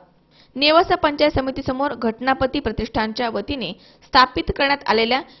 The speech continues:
शिवाजी महाराजांच्या पुतळ्याचं पूजन प्रभारी तहसीलदार ज्योतिप्रकाश जायकर, प्रतिष्ठानचे अध्यक्ष संजय सुखदान, भाजप सरचिटणीस नितीन दिनकर, सतीश मुळे,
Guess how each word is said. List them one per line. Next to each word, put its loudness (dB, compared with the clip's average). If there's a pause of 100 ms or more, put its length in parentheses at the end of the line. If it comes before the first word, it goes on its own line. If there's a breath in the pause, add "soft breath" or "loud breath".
शिवाजी 0
महाराजांच्या 2
पुतळ्याचं 0
पूजन -2
प्रभारी -2
तहसीलदार -2 (360 soft breath)
ज्योतिप्रकाश 2 (140)
जायकर, 0 (360 soft breath)
प्रतिष्ठानचे -4
अध्यक्ष -4 (460 loud breath)
संजय 0
सुखदान, 0 (320 soft breath)
भाजप 4
सरचिटणीस -4 (100)
नितीन -8 (180)
दिनकर, -4 (640 soft breath)
सतीश 0
मुळे, 0